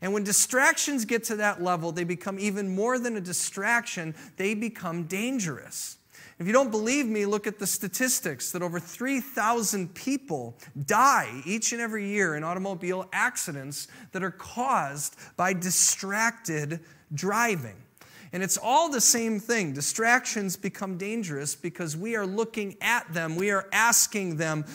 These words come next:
to give us something that they can't give at the expense of what we really should be focused on.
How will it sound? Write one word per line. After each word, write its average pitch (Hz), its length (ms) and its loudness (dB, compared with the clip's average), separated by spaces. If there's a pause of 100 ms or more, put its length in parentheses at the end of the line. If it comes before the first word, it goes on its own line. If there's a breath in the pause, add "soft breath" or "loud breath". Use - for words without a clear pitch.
(120 loud breath)
to 202 160 0
give 233 340 0
us 254 380 2
something 180 880 0 (360 loud breath)
that 175 280 -2
they 214 300 2
can't 202 560 -6
give 131 520 -2 (280 loud breath)
at 156 160 -6
the 160 100 0
expense 165 560 -2
of 139 100 -6
what 147 160 -6
we 143 120 -4
really 139 320 -2
should 127 240 -4
be 131 120 -6
focused - 540 -2
on. 107 260 -14